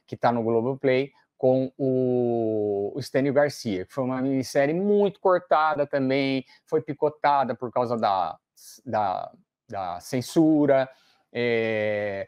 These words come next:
censura torceu o nariz ali pra um monte de coisa, foi uma novela, uma minissérie que foi problemática, não foi um fracasso, longe disso, mas foi problemática, não foi o sucesso que se esperava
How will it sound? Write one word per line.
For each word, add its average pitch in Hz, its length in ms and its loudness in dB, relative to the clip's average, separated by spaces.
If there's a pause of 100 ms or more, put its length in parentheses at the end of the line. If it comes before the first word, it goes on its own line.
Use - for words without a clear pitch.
(140)
censura 151 420 -2
torceu 139 400 -2
o - 20 -4
nariz 120 440 -2
ali 110 200 -2
pra 117 160 -4
um 107 40 -2
monte 123 340 -8
de 107 80 -6
coisa, 131 380 0
foi 131 160 -8
uma 131 100 -4
novela, 123 360 0 (220)
uma 120 100 -4
minissérie 127 520 0
que - 180 -4 (160)
foi 180 240 0
problemática, 165 920 0 (160)
não 147 220 -2
foi 127 180 -2
um 123 80 -2
fracasso, 131 580 -2
longe 110 320 -4
disso, 104 400 -10 (240)
mas 135 260 0
foi 143 200 2
problemática, 147 760 -2
não 123 120 -4
foi 147 200 -4
o 143 40 -2
sucesso 131 720 -6 (240)
que 143 100 -6
se - 140 -6
esperava 120 680 2